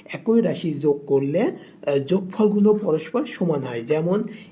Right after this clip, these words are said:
এ সমান হলো বি হলে, এই যদি এর সাথে আমরা সি যো-, সি যোগ করছি,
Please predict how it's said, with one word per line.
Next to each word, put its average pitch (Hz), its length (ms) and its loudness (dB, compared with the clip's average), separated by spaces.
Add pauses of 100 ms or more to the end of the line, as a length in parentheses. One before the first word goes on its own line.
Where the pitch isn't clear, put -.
(140)
এ 220 200 8
সমান 185 340 2
হলো 165 260 2
বি 143 300 -2
হলে, 135 400 0 (320)
এই 160 260 0
যদি 175 320 2
এর 180 100 4
সাথে 180 340 0
আমরা 175 180 2
সি 185 240 -2
যো-, 139 420 2
সি 196 260 -2
যোগ 180 260 2
করছি, 269 400 0